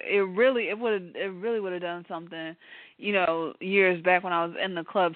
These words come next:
scene. I would've been like, "Oh my God," you know, I would've really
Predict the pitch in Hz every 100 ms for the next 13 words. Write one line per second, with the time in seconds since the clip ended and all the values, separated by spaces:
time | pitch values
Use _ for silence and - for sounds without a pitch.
0 | - 175 180 196 175 170 165 170 165 185
1 | 320 415 427 415 403 427 440 427 392 240
2 | 214 214 262 202 170 180 214 190 180